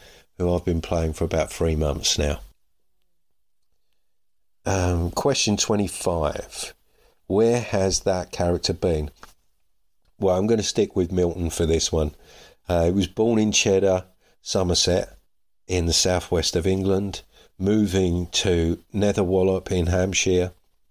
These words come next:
He's fought fishy smugglers in Walberswick on the Suffolk coast,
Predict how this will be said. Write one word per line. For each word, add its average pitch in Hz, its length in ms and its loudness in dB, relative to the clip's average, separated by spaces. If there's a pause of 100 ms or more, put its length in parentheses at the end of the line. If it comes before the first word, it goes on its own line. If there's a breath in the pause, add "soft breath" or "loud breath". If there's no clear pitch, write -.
(420)
He's 101 220 2
fought 113 400 -4 (240)
fishy 113 300 0
smugglers 92 720 0 (480 soft breath)
in 92 240 0
Walberswick 90 840 0 (420)
on 85 80 -4
the 85 40 0
Suffolk - 440 -2
coast, - 480 -4